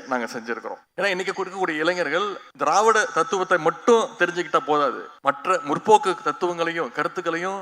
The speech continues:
அவங்க உள்வாங்கிக்கணும், தெரிஞ்சுக்கணும். இன்னும் சொல்ல போனா நம்ம எல்லாம் விமர்சனம் செய்யக்கூடிய கருத்துக்களையும்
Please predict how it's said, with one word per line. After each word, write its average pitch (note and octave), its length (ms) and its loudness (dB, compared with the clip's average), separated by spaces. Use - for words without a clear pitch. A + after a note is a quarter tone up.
அவங்க C3 240 -2
உள்வாங்கிக்கணும், C#3 680 -2
தெரிஞ்சுக்கணும். D3+ 580 -8
இன்னும் G3+ 240 2
சொல்ல F#3+ 120 4
போனா G3+ 260 4
நம்ம E3+ 360 -2
எல்லாம் G#3+ 240 4
விமர்சனம் F#3+ 560 -2
செய்யக்கூடிய D#3+ 600 -2
கருத்துக்களையும் F3+ 720 -2